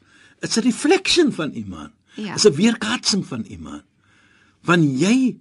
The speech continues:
Speaker 1: het nie daardie jaloesie nie. Jy het net mooiheid vir die persoon.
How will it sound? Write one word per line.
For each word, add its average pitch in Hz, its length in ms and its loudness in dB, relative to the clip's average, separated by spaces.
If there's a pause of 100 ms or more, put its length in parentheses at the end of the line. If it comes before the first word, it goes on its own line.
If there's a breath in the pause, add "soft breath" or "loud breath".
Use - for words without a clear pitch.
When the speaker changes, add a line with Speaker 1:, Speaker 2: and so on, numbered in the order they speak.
(720)
Speaker 1:
het 165 220 0
nie 220 160 0
daardie 180 440 -4
jaloesie 143 420 0
nie. 135 120 -6
Jy 208 200 2
het 240 100 -6
net 262 160 -6
mooiheid 175 600 2
vir 160 120 -6
die 117 140 -8
persoon. 98 480 -14